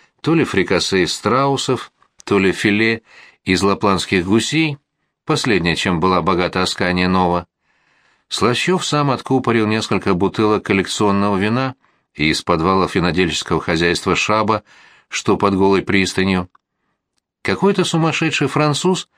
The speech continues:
вздумал осваивать приднепровские песчаные кучугуры и весьма в этом преуспел. Его вино перед Великой войной получило несколько медалей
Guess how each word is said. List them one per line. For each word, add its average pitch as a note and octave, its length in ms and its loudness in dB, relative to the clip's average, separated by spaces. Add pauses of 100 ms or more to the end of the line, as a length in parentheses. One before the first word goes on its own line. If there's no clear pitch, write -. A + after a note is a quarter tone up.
(380)
вздумал C3 440 0
осваивать B2+ 580 -2
приднепровские A2+ 720 0
песчаные A2+ 560 0
кучугуры E3 680 2 (320)
и E2 160 2
весьма G2+ 380 2
в G#2+ 60 0
этом A2+ 240 0
преуспел. D3+ 600 -2 (880)
Его G2+ 340 4
вино C3 340 2
перед F2+ 260 2
Великой F#2+ 400 2
войной A#2 320 0
получило G2 460 0
несколько G#2 460 -2
медалей A#2 580 0